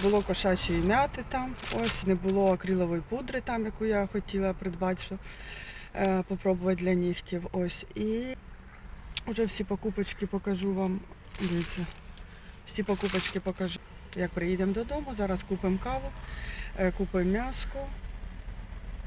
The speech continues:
Ось, і пошти прийдуть кросівочки, але, мабуть, я їх не знаю, чи сьогодні, чи вже завтра буду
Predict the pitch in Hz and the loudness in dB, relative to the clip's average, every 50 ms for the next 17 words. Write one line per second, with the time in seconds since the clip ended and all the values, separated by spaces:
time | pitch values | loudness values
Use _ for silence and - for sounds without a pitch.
0 | - 220 226 226 220 - - - - - 247 254 254 254 254 - 185 175 - - | -2 0 0 2 2 0 -2 -2 -4 -6 -6 -4 -4 -4 -4 -2 -2 -2 0 -2
1 | - 180 - 180 175 170 170 165 - 202 - - - 185 180 - - - 170 165 | -2 -4 -2 -2 0 0 0 -2 -2 -2 -2 -2 0 2 4 4 4 4 2 2
2 | 196 226 - - - 262 262 240 226 208 208 196 180 190 214 208 - 202 190 190 | 2 2 2 0 0 0 0 0 2 2 2 2 2 2 0 0 2 2 2 2
3 | 190 185 - 190 180 170 160 175 180 170 165 160 - 180 - - 220 226 226 196 | 2 2 2 2 2 2 2 0 0 0 0 0 0 -2 0 0 0 0 0 0
4 | - 180 165 160 160 151 190 202 202 - 202 180 175 170 170 | -2 -2 -2 -4 -2 -2 -2 -2 -2 -2 -4 -4 -4 -4 -4